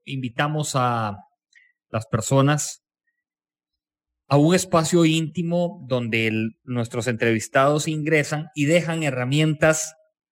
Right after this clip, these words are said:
para la vida personal, profesional. Hay personas que nos han comentado algunos detalles de su vida, eh, personal que les ha funcionado. Son herramientas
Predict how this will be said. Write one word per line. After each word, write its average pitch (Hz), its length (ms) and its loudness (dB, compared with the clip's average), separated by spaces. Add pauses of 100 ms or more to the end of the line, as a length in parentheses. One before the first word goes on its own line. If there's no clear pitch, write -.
(1080)
para 143 520 4 (720)
la 120 340 0
vida 143 340 2 (280)
personal, 113 680 0
profesional. 107 800 -2
Hay 240 100 -6
personas 143 420 -2
que 127 100 -4
nos 113 160 -2
han 117 80 0
comentado 120 580 2
algunos 110 380 0
detalles 113 520 -2 (300)
de 107 140 -6
su 101 160 -4
vida, 110 580 2 (440)
eh, 82 260 -12
personal 120 680 2
que 107 120 -10
les 101 160 -8
ha 104 60 -4
funcionado. 113 760 0 (400)
Son 170 240 -2
herramientas 156 680 0